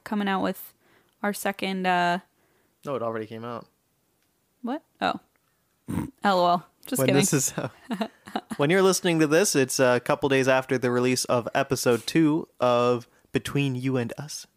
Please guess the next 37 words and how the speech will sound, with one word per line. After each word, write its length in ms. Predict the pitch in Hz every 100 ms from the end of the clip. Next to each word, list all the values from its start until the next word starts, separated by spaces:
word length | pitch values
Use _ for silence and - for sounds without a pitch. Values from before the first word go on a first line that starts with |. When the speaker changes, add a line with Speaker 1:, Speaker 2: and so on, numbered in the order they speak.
| 127
Speaker 2:
Between 380 | 156 147 143 120
You 160 | 117 120
and 120 | 123
Us. 240 | 180 - -
Speaker 1:
Between 400 | 226 226 214 214
You 100 | 226
and 160 | 262
Us? 160 | 370 - _ _ _ _ -
Speaker 2:
Uh, 280 | - 117 113
that, 280 | 117 117 -
that 120 | 117
was 260 | 107 113 113
released 340 | 113 110 -
on 140 | 110 110
Monday. 540 | 113 135 139 120 151
Speaker 1:
Yeah, 160 | 208 196
my 140 | 185
bad, 220 | 180 180
sorry. 300 | - 185 185 _ _ _ -
Speaker 2:
And 520 | 127 135 135 139 139 -
in 160 | 151
it, 120 | 170 160
we 160 | 160
read 340 | 160 165 165 160
reviews 440 | 160 170 170 165 -
from 280 | - 165 180
you. 240 | 185 277 127
And 120 | 113
if 160 | 117 127
you 100 | 127
want 300 | 135 135 -
to 420 | 135 127 127 127
be 180 | 127 127
a 80 | 120
part 220 | 135 143
of 80 | 156
that, 240 | 185 233